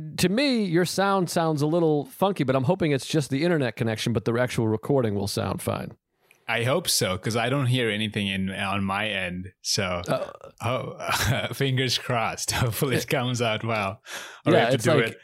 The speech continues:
Speaker 1: in
Speaker 2: or
Speaker 1: and
Speaker 2: we
Speaker 1: out
Speaker 2: might
Speaker 1: for
Speaker 2: have
Speaker 1: me, but I think that's just the actual computer audio, and then your
Speaker 2: Hmm.
Speaker 1: audio will be great. I'm, this is a, a, a through line in the show is I'm concerned about the audio.
Speaker 2: I, I love it. Yeah, yeah.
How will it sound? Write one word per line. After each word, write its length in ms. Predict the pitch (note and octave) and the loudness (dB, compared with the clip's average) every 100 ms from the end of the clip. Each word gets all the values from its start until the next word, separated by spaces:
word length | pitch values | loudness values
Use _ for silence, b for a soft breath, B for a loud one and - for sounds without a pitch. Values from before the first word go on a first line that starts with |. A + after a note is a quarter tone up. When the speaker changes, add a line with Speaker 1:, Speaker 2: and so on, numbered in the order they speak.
| _ | _
Speaker 1:
in 140 | D#3 F3 | 2 4
Speaker 2:
or 40 | |
Speaker 1:
and 60 | D#3 | 6
Speaker 2:
we 40 | |
Speaker 1:
out 100 | D#3+ | 4
Speaker 2:
might 80 | A2+ | 4
Speaker 1:
for 40 | A2+ | 2
Speaker 2:
have 40 | E3+ | 2
Speaker 1:
me, 140 | F#3+ | 4
but 140 | E3 C#3 | 4 2
I 80 | |
think 300 | B2+ - E3+ | 2 0 0
that's 320 | D3+ C#3+ - - | 2 0 0 0
just 260 | C#3+ - | 0 0
the 140 | C3+ C3 | 2 2
actual 460 | B2+ - - B2 | 2 0 0 0
computer 500 | - G#2+ - D3+ A#2 | 0 -4 0 2 4
audio, 500 | G#2+ G#2 G2+ - - - | 2 2 2 0 -4 -2
and 160 | A2 G#2+ | 0 2
then 80 | |
your 160 | A2+ A#2 | 4 4
Speaker 2:
Hmm. 60 | A2+ | 6
Speaker 1:
audio 280 | G#2+ G#2 | 4 4
will 120 | G2+ G2+ | 2 2
be 120 | G2+ | 0
great. 320 | G#2 G2 - - | 0 -2 -2 -2
I'm, 220 | C#3+ D#3 | -2 0
this 200 | D#3 F3 | -2 2
is 160 | F#3 C#3+ | 2 2
a, 80 | C3 A#2+ | 0 0
a, 100 | B2 | -2
a 20 | |
through 500 | - B2 - E3 E3 | -2 -8 -4 2 4
line 240 | C#3+ C3 | 4 2
in 60 | A#2+ | 2
the 60 | A2+ | 0
show 300 | - C3 A#2 | 2 2 2
is 120 | G#2 | 2
I'm 140 | G#2 | -2
concerned 480 | - G#2+ - A#2+ A2 | 0 -2 0 0 2
about 220 | G#2 G#2 | 2 0
the 120 | A2+ - | 0 0
audio. 460 | - G#2+ - - D3+ | 0 0 -2 -4 -6
Speaker 2:
I, 100 | - - | -8 -4
I 160 | B2+ | -2
love 240 | A#2+ B2+ A#2 | 2 2 0
it. 240 | F2+ - | -2 -2
Yeah, 180 | A#2+ A#2 | 0 0
yeah. 320 | G#2+ G2+ F2 | 2 0 -2